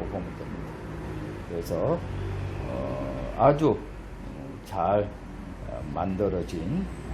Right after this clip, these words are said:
발효액이라고 보면 됩니다. 그래서, 어, 이렇게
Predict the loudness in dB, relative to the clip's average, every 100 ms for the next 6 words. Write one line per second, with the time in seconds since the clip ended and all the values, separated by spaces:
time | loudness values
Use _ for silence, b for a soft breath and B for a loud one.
0 | -4 -4 -2 -2 -2 -4 -4 -4 -4 -6
1 | -6 0 4 6 6 6 4 2 0 -4
2 | -4 -8 -10 -10 -12 -12 -10 -8 -8 -6
3 | -4 -4 -4 -6 -12 -12 -12 -10 -8 -8
4 | -8 -8 -8 -8 -6 -8 -6 -6 -6 -8
5 | -8 -4 0 2 4